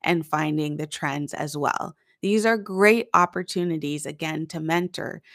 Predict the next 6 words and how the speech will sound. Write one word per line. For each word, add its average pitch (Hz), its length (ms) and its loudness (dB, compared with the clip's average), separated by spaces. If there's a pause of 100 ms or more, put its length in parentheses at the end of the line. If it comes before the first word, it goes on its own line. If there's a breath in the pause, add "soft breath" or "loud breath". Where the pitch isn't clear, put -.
(160 loud breath)
Your 175 200 4
job 190 360 4
is 190 160 -2
to 180 80 -4
grow 165 500 0
leaders. - 680 -4